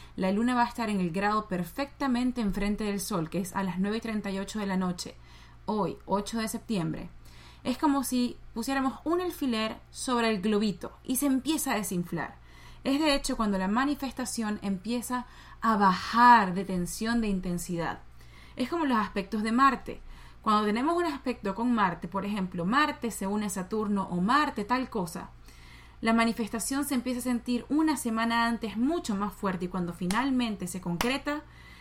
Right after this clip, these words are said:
dejamos de sentir esa presión y esa aceleración.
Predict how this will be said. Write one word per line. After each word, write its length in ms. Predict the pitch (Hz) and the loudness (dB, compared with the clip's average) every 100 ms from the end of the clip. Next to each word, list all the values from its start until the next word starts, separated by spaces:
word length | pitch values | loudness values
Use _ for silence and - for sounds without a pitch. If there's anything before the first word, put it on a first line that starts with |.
| - - | -16 -4
dejamos 480 | 190 202 233 254 240 | 0 4 6 6 4
de 80 | 220 | -2
sentir 480 | 190 180 196 202 - - - | -2 -4 -4 -8 -10 -8 -2
esa 320 | 240 254 233 | -2 -2 -4
presión 440 | 180 185 214 226 - | -4 -4 -4 -4 -4
y 160 | 190 | -2
esa 320 | 208 - 202 - | -2 -4 -4 0
aceleración. 920 | 208 - 196 175 170 - 160 151 | 0 0 0 0 -2 -4 -4 -6